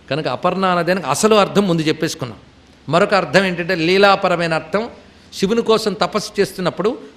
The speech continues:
పర్ణములు కూడా విడిచిపెట్టి తపస్సు చేసింది కనుక అపర్ణ అన్నారు. ఇదొక విషయం. అలాంటి అపర్ణను ఎవరైతే ధ్యానిస్తారో వారికి మోక్ష పదవి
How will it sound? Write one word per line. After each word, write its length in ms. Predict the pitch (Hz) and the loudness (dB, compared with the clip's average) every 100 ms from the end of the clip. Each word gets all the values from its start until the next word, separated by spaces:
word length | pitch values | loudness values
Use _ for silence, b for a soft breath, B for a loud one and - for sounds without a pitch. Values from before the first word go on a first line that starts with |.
| - | -4
పర్ణములు 440 | 180 202 285 294 294 | -2 0 2 4 4
కూడా 200 | 277 269 | 6 6
విడిచిపెట్టి 440 | 240 202 247 226 | 6 2 2 2
తపస్సు 360 | 240 233 226 233 | 2 0 0 0
చేసింది 260 | 220 208 | 0 -2
కనుక 300 | 214 214 294 B B - | -2 0 -2 B B -4
అపర్ణ 360 | 180 185 175 180 180 165 180 - - | 0 0 2 2 2 0 -2 -6 -6
అన్నారు. 280 | 175 156 135 - - 190 | -2 -4 -6 -14 -12 -6
ఇదొక 220 | 196 196 | -4 -4
విషయం. 300 | 160 - - - - - - _ _ _ - _ _ | -8 -10 -16 -20 -20 -20 -20 _ _ _ -20 _ _
అలాంటి 320 | 151 202 214 190 | 0 2 2 0
అపర్ణను 420 | 208 233 233 214 | 0 0 2 2
ఎవరైతే 380 | 214 220 214 190 | 4 4 4 2
ధ్యానిస్తారో 640 | 160 196 190 - 180 220 | 2 2 0 0 2 2
వారికి 300 | 220 196 202 | 2 0 -2
మోక్ష 300 | 165 175 196 | -4 -4 -4
పదవి 360 | 170 160 240 | -4 -4 -6